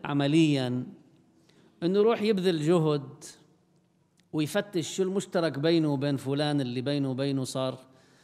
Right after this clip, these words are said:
عشر سنين يمكن ما بيحكوا مع بعض وما إلهم خلق على بعض، أو بالمصلحة هني ضراير مثل ما بيقولوا، يعني بما العمل، نفس العمل، نفس المهنة، نفس الكارير الموجود، فبصير في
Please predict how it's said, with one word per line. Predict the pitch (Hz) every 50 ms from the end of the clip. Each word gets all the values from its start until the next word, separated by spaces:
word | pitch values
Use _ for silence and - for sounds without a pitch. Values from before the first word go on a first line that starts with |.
| _ _ _ _ _ _ -
عشر | - - 156 151 - 151 135
سنين | 127 - - 139 143 143 139 131
يمكن | 131 131 131 120 - 127
ما | 127 127 127
بيحكوا | 123 120 95 - - - 120
مع | 113 101 101
بعض | 98 95 90 92 - -
وما | 127 123 123 127
إلهم | 135 127 117
خلق | 110 - 120 113 -
على | - - 104 104
بعض، | 101 - - - - - - -
أو | 143 147
بالمصلحة | 147 139 147 139 151 165 - - - 147 131 - - 131 135 131 131 - 165 - - - - - - _ _ -
هني | 139 135 139 139 135 135 131 127
ضراير | 123 123 131 131 139 139 135 127 117 117 110 110
مثل | 110 113 107 -
ما | 120 113 110
بيقولوا، | 104 110 110 123 113 107 95 92 92 - _ _ _ _ _ _ _ _ -
يعني | - - 117 113
بما | 110 113 117 113
العمل، | 110 110 104 127 127 120 107 101 101 113 - - - - _ _ _ _ _ _ _ _ _ _ - - - - _ _ _ _ _ _ _ _ _ - -
نفس | 151 - - - 139
العمل، | 123 107 120 127 127 123 120 117 113
نفس | 117 113 - - -
المهنة، | 123 120 127 135 135 127 123 123 123 113
نفس | 110 110 107 - - -
الكارير | 120 110 110 107 104 101 104 - - 127 123 123 139 139 135 123
الموجود، | 123 120 120 117 117 117 113 123 143 160 196 226
فبصير | - - 381 - - _ _ _ - 302 285 233 - 220 190
في | 160 - 156 147 147 143 -